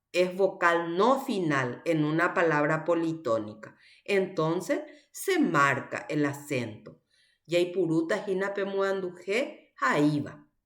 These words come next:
Mbo'e jara. Ahí tiene dos raíces, si se dan cuenta. Mbo'e jara. ¿Por qué marcamos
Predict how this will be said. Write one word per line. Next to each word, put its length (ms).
Mbo'e 1000
jara. 720
Ahí 220
tiene 280
dos 300
raíces, 360
si 120
se 120
dan 280
cuenta. 360
Mbo'e 760
jara. 640
¿Por 320
qué 180
marcamos 840